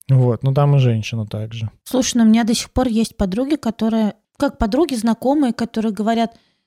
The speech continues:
Speaker 2: «Да я бы с удовольствием поварила бы щей-борщей и
Speaker 1: М.
Speaker 2: посидела бы дома,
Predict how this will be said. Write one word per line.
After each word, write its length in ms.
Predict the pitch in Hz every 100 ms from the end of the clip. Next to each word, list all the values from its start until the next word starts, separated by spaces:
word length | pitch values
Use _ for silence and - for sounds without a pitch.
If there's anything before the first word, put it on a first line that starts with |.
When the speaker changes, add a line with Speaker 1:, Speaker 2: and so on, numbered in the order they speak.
| _ _ _
Speaker 2:
«Да 160 | 208 220
я 340 | 233 208 302
бы 220 | 359 262 202
с 160 | -
удовольствием 720 | 233 240 214 302 311 - 220 202
поварила 540 | 220 214 220 247 220
бы 160 | 185 196
щей-борщей 1040 | - 233 220 190 185 - - 285 370 - _ _ _ _ _ _ _
и 80 | 220
Speaker 1:
М. 80 | 170
Speaker 2:
посидела 600 | 208 - 226 196 262 254
бы 180 | 190 208
дома, 640 | 175 254 359 302 208 185